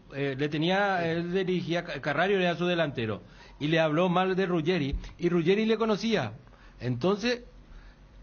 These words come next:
en todo el partido le pregunta a Ruggeri a Carrario, "¿Qué te dijo el negro?" ¿verdad? Y el, <laughs> el centro delantero le cuenta, casi,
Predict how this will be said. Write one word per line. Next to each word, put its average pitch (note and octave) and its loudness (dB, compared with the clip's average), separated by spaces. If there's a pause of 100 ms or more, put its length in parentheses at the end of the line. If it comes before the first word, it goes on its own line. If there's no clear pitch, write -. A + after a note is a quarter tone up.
(280)
en C#3+ -2
todo A3 2
el B3+ 0
partido A3 2
le F3+ 0
pregunta F3+ 2
a G3+ 2
Ruggeri F#3+ 2
a G3+ 4
Carrario, F3+ 2
"¿Qué G3+ 0
te F#3+ 0
dijo F3 4
el C#3+ 2
negro?" A2+ 0
¿verdad? A#2 -8 (480)
Y F#3+ 4
el, G3 4
<laughs> - 4
el F#3 4
centro G3 2
delantero F3 2
le E3+ 0
cuenta, B2+ -2
casi, C#3 -4